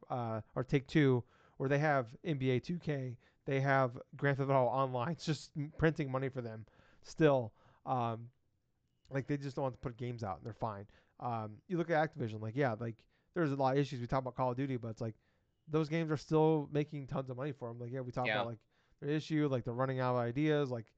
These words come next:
Speaker 1: they're just going back to old ideas, like, uh, but we, you know, but it's easy for us to say 'cause we're not in the ecosystem. It's like, it's like when I hear people talk, talk about Madden and their issues, I'm like, "I still love Madden. I put a hundred plus hours in every year," uh, you know, kind of thing. So it's like, it's easy from, like,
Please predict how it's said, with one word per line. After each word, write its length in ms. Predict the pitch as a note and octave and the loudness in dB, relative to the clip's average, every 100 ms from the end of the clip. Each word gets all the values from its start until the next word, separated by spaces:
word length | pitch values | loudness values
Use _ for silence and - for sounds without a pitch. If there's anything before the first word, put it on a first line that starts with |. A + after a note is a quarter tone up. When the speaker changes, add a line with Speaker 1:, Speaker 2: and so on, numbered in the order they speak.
| _ _ _ _ | _ _ _ _
Speaker 1:
they're 100 | B2 | -6
just 240 | A#2+ A2 | -6 -6
going 240 | - B2 A#2 | -6 -6 -6
back 340 | A#2 B2+ - | -4 -4 -6
to 160 | - C#3 | -4 -2
old 160 | D3+ | 2
ideas, 480 | D#3 D3 C#3+ C#3+ C#3 | 2 0 0 -2 -2
like, 120 | B2+ - _ _ _ - | -8 -14 _ _ _ -8
uh, 120 | A#2+ | -6
but 180 | A#2+ C#3+ | 0 0
we, 160 | E3 E3+ | 2 -2
you 80 | F3 | -2
know, 120 | F3 | -4
but 100 | D#3 | -2
it's 120 | E3 | -2
easy 160 | A#3+ G#3 | -4 -4
for 120 | G3+ | -2
us 80 | F3+ | -2
to 60 | |
say 140 | - F#3 | 0 0
'cause 160 | D#3 | 0
we're 80 | D3+ | 0
not 160 | F3 C#3 | 2 2
in 60 | D3 | 0
the 80 | |
ecosystem. 420 | C#3+ B2 B2 - A#2+ | -2 -4 -6 -6 -8
It's 100 | B2 | -2
like, 240 | B2+ - _ _ _ _ | -4 -4 _ _ _ _
it's 200 | - C#3+ | -8 -4
like 140 | D3 C3+ | -4 -2
when 80 | D3 | -2
I 40 | |
hear 100 | D3+ | 0
people 180 | D3+ C#3 | -2 2
talk, 300 | C#3+ C#3 - _ _ | 4 4 2 _ _
talk 180 | B2+ B2+ | 0 2
about 160 | B2 | 0
Madden 320 | B2 B2 B2 | 0 2 2
and 80 | A2+ | 2
their 100 | A#2+ | 2
issues, 280 | B2 - A#2 | 2 2 0
I'm 80 | A#2 | 0
like, 120 | A2+ | -2
"I 160 | - A3 | 2 2
still 220 | - B3+ | 4 8
love 140 | A#3+ | 8
Madden. 200 | G#3 B2+ | 8 2
I 40 | G#2+ | 0
put 140 | - | 6
a 40 | B2+ | 8
hundred 220 | C#3+ C#3+ - _ | 8 4 -2 _
plus 220 | - D3 D3+ | 4 4 6
hours 260 | D#3+ D#3+ | 4 4
in 60 | E3 | 2
every 160 | E3 | 2
year," 240 | F3+ E3 - - - - - | 4 2 2 -10 -20 -18 6
uh, 260 | C3 B2 | 10 10
you 80 | B2+ | 8
know, 100 | C3+ | 4
kind 160 | C3 C3+ | 4 2
of 60 | |
thing. 220 | A2+ B2 A#2+ | 2 -4 -2
So 160 | C3+ | -2
it's 100 | C3 | 0
like, 120 | C#3+ | -2
it's 120 | C3+ D#3 | -2 0
easy 180 | F3 C3+ | 0 -2
from, 280 | B2+ A#2+ A2 | -6 -6 -8
like, 140 | D3 | -10